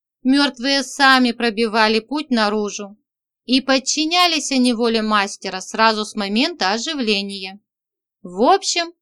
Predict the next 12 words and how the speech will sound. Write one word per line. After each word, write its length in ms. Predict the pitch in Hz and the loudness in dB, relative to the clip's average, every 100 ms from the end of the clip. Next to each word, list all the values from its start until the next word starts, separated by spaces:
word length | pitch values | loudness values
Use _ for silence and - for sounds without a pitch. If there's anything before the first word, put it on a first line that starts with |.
| _ _ - | _ _ -8
решила 600 | 339 370 - 392 359 311 | -4 0 0 0 0 -2
испробовать 720 | 262 - 302 302 277 285 - | -4 -4 -2 0 0 -4 -4
метод 340 | 311 359 233 - | -4 -2 -4 -2
на 100 | 214 | -4
практике. 800 | - 220 226 - 220 - 214 214 _ _ _ _ _ _ | 0 0 0 -4 -8 -8 -10 -12 _ _ _ _ _ _
Разве 400 | 233 269 254 233 | 4 6 6 4
не 160 | 247 240 | 2 2
для 300 | 226 240 330 | 4 4 2
этого 260 | 370 330 269 | 0 -2 -2
всех 260 | - 226 | -2 -4
сюда 320 | - 226 214 214 | -4 -2 0 0
привели? 600 | 226 214 220 214 208 | 0 0 2 0 -2